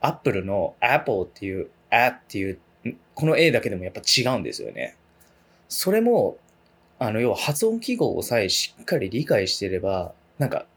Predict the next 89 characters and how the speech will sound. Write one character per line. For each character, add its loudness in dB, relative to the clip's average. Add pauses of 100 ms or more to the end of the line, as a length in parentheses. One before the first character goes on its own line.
わ 4
か 2
る 2
よ 0
う -4
に -10
な -4
る -8
ん -14
で -12
す -12
よ。 -12 (1120)
で、 6
そ -2
こ 2
で -2
大 6
事 0
な 4
の 0
が、 2 (120)
な -2
ん -4
か、 0
自 2
分 -2
で -2
一 -6
個 -2
得 -2
意 2
な -2
単 0
語 0
を -2
作 -2
っ -4
て -2
お -4
く -10
ん -10
で -12
す -10
よ。 -10 (260)
僕 0
の 4
場 4
合 4
だ 2
と、 0 (680)
な 0
ん -8
か、 -8
ポ 2
ス 0
ト -2 (220)
っ -20
て 0
い 2
う 0
の 2
を、 0
ま 2
あ、 -2 (220)
ケ 4
ビ 4
ン 0
に -2
何 6
度 4
も -2
注 2
意 2
さ 2
れ -2
た 0
っ 0
て -16
言 -14
っ -14
て -4
た -4
じ -6
ゃ -10
な -12
い -14
で -14
す -12
か。 -2